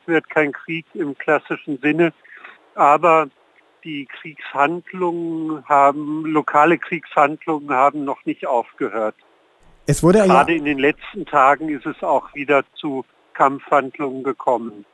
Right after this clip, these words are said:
Speaker 2: Die Waffenruhe wurde ja aber vereinbart in Minsk zwei. Wird die wirklich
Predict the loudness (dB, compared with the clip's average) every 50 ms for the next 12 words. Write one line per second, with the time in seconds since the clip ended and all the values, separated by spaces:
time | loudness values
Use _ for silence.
0 | _ _ _ -20 -20 -10 -4 -2 0 2 2 2 2 2 2 4 4 4 4 4
1 | 4 4 4 4 6 6 4 4 2 2 2 0 0 -2 -2 -6 -4 -2 -2 -2
2 | 0 0 0 -2 -2 -2 -4 -2 -2 0 0 -2 -2 -4 -6 -12 -18 -18 -16 -10
3 | -4 -2 0 2 2 2 2 0 -2 -8 -20 -18 -12 -4 0 2 2 2 2 -2
4 | -4 -4 -4 0 0 0 0 2 0 -2 -2 -2 -8